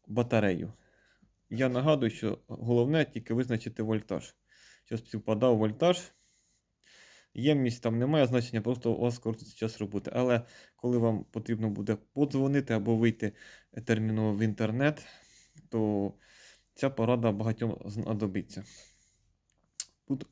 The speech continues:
просто або ми припаємо до батареї,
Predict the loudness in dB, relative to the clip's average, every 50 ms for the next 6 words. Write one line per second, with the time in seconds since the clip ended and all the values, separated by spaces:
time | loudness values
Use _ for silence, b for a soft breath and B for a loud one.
0 | _ 0 4 6 6 6 4 2 -2 -2 -2 -2 0 0 2 2 4 4 6 4
1 | 4 2 b b b b b b b b -2 2 4 4 4 4 0 b b b
2 | b b _ 0 0 0 2 4 6 6 6 6 4 4 2 2 4 4 4 4
3 | 2 2 2 2 4 4 4 4 4 2 0 -4